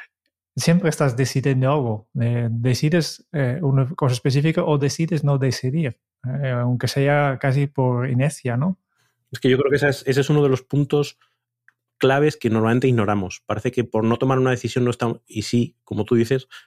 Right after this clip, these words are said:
Speaker 2: no decidir es una decisión.
Speaker 1: Sí, sí. Vale, vamos a, a, a hablar de soluciones. Ahora tenemos ya bastante claro de, de sí, que es complicado. Que si, si al-, algún oyente no, no, <laughs> antes de escuchar a nosotros, ¿no? pensaba, "Vale, yo decisiones no,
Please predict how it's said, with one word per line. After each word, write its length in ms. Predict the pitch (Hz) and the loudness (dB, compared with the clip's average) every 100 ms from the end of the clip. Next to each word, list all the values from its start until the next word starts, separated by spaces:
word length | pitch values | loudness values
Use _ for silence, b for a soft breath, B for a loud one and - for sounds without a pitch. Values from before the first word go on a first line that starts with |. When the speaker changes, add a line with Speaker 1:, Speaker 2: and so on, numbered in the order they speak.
| B 120 | B 0
Speaker 2:
no 160 | 117 | 2
decidir 500 | 120 - 113 120 117 - | 2 2 2 2 0 -2
es 160 | 117 | -2
una 140 | 113 101 | 0 -2
decisión. 400 | 98 90 95 - _ - | -4 -10 -12 -16 _ -12
Speaker 1:
Sí, 220 | - 127 | -6 -4
sí. 240 | - 120 _ B B B B B - | -4 -8 _ B B B B B 0
Vale, 260 | 165 131 B B B | 2 0 B B B
vamos 300 | 151 202 202 | 2 4 4
a, 120 | 196 | 2
a, 160 | 156 156 | 2 0
a 400 | 139 139 139 143 | 0 0 -2 0
hablar 200 | 127 151 | 0 2
de 80 | 147 | 0
soluciones. 500 | 135 123 120 110 110 | 0 0 0 0 2
Ahora 200 | 143 147 | 2 2
tenemos 320 | 147 143 131 | 2 2 2
ya 100 | 135 | 2
bastante 360 | 123 127 131 127 | 2 0 0 0
claro 340 | 131 123 120 | 0 2 2
de, 340 | 123 120 117 | 2 0 -2
de 140 | 113 120 | -2 -4
sí, 200 | 151 190 | -4 -4
que 120 | 135 | -6
es 80 | 110 | -2
complicado. 640 | 135 117 117 131 160 160 | -2 0 0 0 0 -4
Que 100 | 123 | -4
si, 180 | 113 165 | -4 -2
si 160 | - 143 | 2 2
al-, 140 | 139 | 2
algún 300 | - 156 180 | 2 4 4
oyente 260 | 175 165 160 | 4 2 2
no, 400 | 147 143 143 143 | 2 2 2 -2
no, 580 | 143 127 180 - 156 - | -2 0 0 0 0 -2
<laughs> 20 | |
antes 360 | - 165 160 151 | -2 0 2 2
de 180 | 160 160 | 2 0
escuchar 440 | 131 156 151 147 | -2 0 2 2
a 100 | 139 | 2
nosotros, 400 | 143 135 143 135 | 2 0 0 0
¿no? 240 | 127 156 139 | -2 -2 -2
pensaba, 400 | 143 135 143 131 | -2 0 0 0
"Vale, 260 | 143 131 123 | 0 0 0
yo 180 | 135 | 0
decisiones 540 | 135 123 127 139 131 120 | 0 -2 -2 -2 0 0
no, 300 | 131 131 | 0 -2